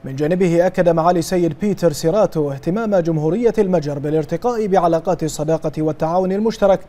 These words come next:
مع مملكة البحرين في كافة المجالات، منوها بسياسة مملكة البح-، البحرين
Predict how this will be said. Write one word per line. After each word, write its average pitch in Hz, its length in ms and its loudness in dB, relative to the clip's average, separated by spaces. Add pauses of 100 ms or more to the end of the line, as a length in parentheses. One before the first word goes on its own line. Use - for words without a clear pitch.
(360)
مع 254 160 2
مملكة 180 460 2
البحرين 165 500 -2
في 190 140 -2
كافة 165 360 0
المجالات، 165 580 2 (460)
منوها 180 440 2
بسياسة 202 600 0
مملكة 175 500 0
البح-، 156 360 -6
البحرين 165 580 -2